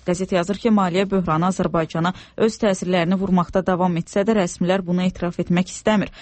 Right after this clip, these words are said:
Ancaq istənilən halda böhrandan əsas çıxış yollarından biri xərclərin azaldılması, israfçılığın və korrupsiyanın aradan qaldırılmasıdır.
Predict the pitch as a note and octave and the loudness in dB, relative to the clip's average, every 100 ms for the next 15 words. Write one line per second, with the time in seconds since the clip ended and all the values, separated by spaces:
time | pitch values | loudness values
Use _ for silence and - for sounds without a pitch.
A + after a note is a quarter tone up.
0 | - - A#3 C4 C#4+ C#4+ A#3+ - G#3 F#3+ | -20 -2 2 4 2 -2 -4 -4 0 2
1 | F#3 A3 G#3 E3 F#3 F#3+ F3+ E3 E3 F#3 | 2 2 0 0 -2 -2 -2 0 0 0
2 | - F3 G3 - - G#3 F#3 E3 E3 E3 | -2 -2 -4 -4 -4 -2 0 2 2 0
3 | E3 E3 E3 E3+ G#3+ - - G3+ F#3 - | 0 0 0 0 0 -4 -6 0 0 0
4 | F3+ F#3+ G3 E3+ D#3+ D#3+ D#3 D3+ - G3+ | 0 2 0 0 -2 0 0 0 0 -4
5 | - E3+ - - D#3+ F#3+ G3 F3 E3+ - | -2 -4 -2 -2 -2 2 2 2 0 -8
6 | - F3+ F3 F#3 - F3 E3 D#3 D#3+ E3 | -4 -2 -2 -6 -4 -2 0 0 0 0
7 | D#3+ D#3 - D#3 D3+ D3 - - | 0 0 -2 -2 0 -2 -2 -6